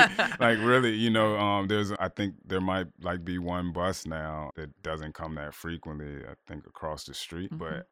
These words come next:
Speaker 1: I, we get to walk from the Pulse station to the studio. So if you have to get places like that that are in between these long spans, you know, on Broad Street, yeah, it's gonna be difficult.
Speaker 2: Right.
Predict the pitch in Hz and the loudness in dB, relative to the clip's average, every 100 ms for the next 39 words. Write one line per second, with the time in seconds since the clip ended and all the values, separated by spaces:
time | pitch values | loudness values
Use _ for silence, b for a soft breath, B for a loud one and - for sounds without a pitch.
0 | - 85 82 - _ _ 85 104 101 92 | -8 -6 -8 -12 _ _ -10 -6 -4 -2
1 | 92 - 90 80 90 92 95 87 80 78 | -2 -2 -6 -6 -6 -6 -6 -8 -8 -8
2 | 73 73 - 71 73 - 80 85 76 71 | -10 -12 -12 -12 -12 -12 -10 -10 -10 -12
3 | 69 71 - 80 76 73 76 87 87 80 | -16 -16 -10 -8 -8 -10 -10 -6 -4 -4
4 | 73 80 90 - 80 76 76 71 71 76 | -8 -10 -10 -8 -8 -8 -10 -14 -12 -10
5 | 73 71 76 71 71 71 76 80 73 - | -10 -10 -10 -10 -10 -10 -10 -10 -10 -12
6 | 80 82 80 78 71 73 73 71 69 - | -10 -8 -8 -8 -10 -12 -12 -14 -16 -12
7 | 73 76 76 69 - 76 78 76 73 73 | -8 -6 -8 -12 -12 -10 -10 -8 -10 -12
8 | 73 - _ _ 76 73 71 71 69 73 | -14 -18 _ _ -20 -16 -14 -14 -12 -6
9 | 78 78 76 - 71 67 _ 76 73 82 | -4 -4 -6 -10 -12 -14 _ -16 -12 -8
10 | 85 87 95 82 76 78 - - 165 156 | -6 -4 -6 -6 -10 -16 -16 -8 -8 -8